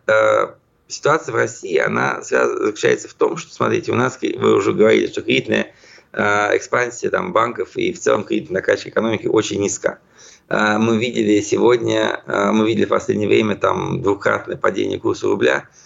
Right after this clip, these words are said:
э, фактически с очень низкой инфляцией. Мы видели ситуацию, когда, э, допустим, даже если смотреть там, по Центральному банку, Центральный банк, э, занимаясь расчисткой банковской системы,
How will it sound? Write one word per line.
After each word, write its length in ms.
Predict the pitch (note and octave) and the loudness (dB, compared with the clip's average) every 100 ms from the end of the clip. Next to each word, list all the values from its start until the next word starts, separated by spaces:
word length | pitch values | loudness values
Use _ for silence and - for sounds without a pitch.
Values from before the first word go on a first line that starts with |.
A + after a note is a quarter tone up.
| _ _ | _ _
э, 240 | A2 G#2 G#2 | 0 2 2
фактически 440 | G#2 F2+ A2 - - | 0 -2 -6 -6 -2
с 80 | |
очень 240 | A2+ A2+ G#2+ | 0 0 0
низкой 260 | G2+ - | -2 0
инфляцией. 540 | G2 G2 F2 - - - _ - _ - | -2 2 0 0 -8 -20 _ -20 _ -2
Мы 140 | G#2 | 2
видели 300 | A#2 A2 A2 | 4 4 2
ситуацию, 520 | A2 A#2+ A#2+ A#2 G2+ | 0 0 2 0 -2
когда, 640 | G2+ F#2+ G2 G#2+ G2+ G2+ - - | -2 -2 0 2 2 0 -4 -4
э, 320 | G2 F#2+ F#2 F#2+ - - - | 0 2 2 -2 -4 -6 -2
допустим, 400 | G2 G2+ - F#2 | -2 -2 -2 2
даже 160 | G2 | 2
если 120 | F#2 | 0
смотреть 260 | - G#2 F#2+ | -2 -2 0
там, 120 | F2+ | -4
по 80 | F#2 | -6
Центральному 460 | - - B2 A#2 G2+ | -6 -2 -2 -2 -2
банку, 380 | F#2+ F2+ - _ _ _ _ - | -2 -2 -8 _ _ _ _ -4
Центральный 440 | G2 A2+ A2+ G2+ | 2 2 2 -2
банк, 360 | F#2 A#2+ A#2 A2 | -2 -2 -2 -2
э, 380 | - G2+ G2 G2 | 2 2 2 2
занимаясь 420 | G2 G2+ G#2+ G2+ | 2 0 0 2
расчисткой 480 | G2+ - G2+ - F#2+ | 0 0 -6 -4 -2
банковской 400 | G2+ G2+ - - | 0 -2 -8 -14
системы, 460 | - C#3+ C3+ B2 | -4 0 0 -2